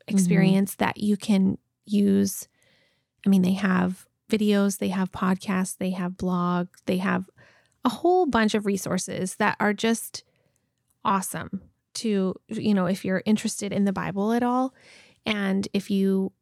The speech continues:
Speaker 2: um, it's just helpful. Like,
Speaker 1: Yeah.
Speaker 2: if you're looking for something to be helpful in that, if you're on a faith journey,
Speaker 1: Mm-hmm.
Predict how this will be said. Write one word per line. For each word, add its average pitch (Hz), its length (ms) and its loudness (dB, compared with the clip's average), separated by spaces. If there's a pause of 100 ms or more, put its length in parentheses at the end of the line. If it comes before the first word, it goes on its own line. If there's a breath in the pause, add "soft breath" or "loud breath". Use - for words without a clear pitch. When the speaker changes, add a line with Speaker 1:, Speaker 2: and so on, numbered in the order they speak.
(120)
Speaker 2:
um, 196 520 -4 (120)
it's 254 180 -2
just - 180 -6
helpful. - 540 -10
Like, 220 100 0
Speaker 1:
Yeah. 208 80 4
Speaker 2:
if 185 80 4
you're 262 160 4
looking 277 240 2
for 254 140 0
something 214 460 0
to 226 160 -4
be 202 320 0
helpful 190 600 0
in 196 440 2 (100)
that, - 300 -4
if 208 180 0
you're 196 160 2
on 196 480 0
a 202 40 -8
faith 196 320 -8
journey, 185 520 0
Speaker 1:
Mm-hmm. 202 280 -2